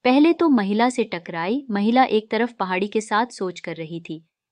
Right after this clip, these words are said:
महिला की मौके पर ही मौत हो गई। उसके बाद गाड़ी से टकराती हुई पहाड़ी से टकरा गई। हालांकि उत्तर प्रदेश अलीगढ़ की महिला श्रद्धालु इसकी चपेट में आई है,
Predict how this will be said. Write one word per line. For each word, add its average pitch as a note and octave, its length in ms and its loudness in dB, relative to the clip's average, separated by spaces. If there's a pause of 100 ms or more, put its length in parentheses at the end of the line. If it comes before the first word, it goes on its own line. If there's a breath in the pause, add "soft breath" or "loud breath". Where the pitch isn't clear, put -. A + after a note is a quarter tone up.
महिला B3 300 6
की D4 180 4
मौके G3 380 2
पर B3+ 180 2
ही D4 120 8
मौत F#3+ 320 2
हो E3+ 100 -8
गई। D3+ 260 -12 (380 soft breath)
उसके C4+ 300 4
बाद A3+ 300 2
गाड़ी F#3 340 0
से F3+ 220 -8 (140)
टकराती G#3+ 460 2
हुई F3+ 300 -2 (260 soft breath)
पहाड़ी A#3 400 4
से C4 140 2
टकरा E3+ 460 -6
गई। D3+ 240 -16 (160)
हालांकि D#4+ 520 6
उत्तर A3+ 320 2
प्रदेश A#3+ 440 2 (160)
अलीगढ़ A3+ 500 6
की B3+ 220 -2
महिला G3+ 380 0
श्रद्धालु F#3 680 -4 (380 soft breath)
इसकी C4 260 4
चपेट C4 420 2
में A#3 140 0
आई D#3+ 200 -4
है, D#3+ 200 -16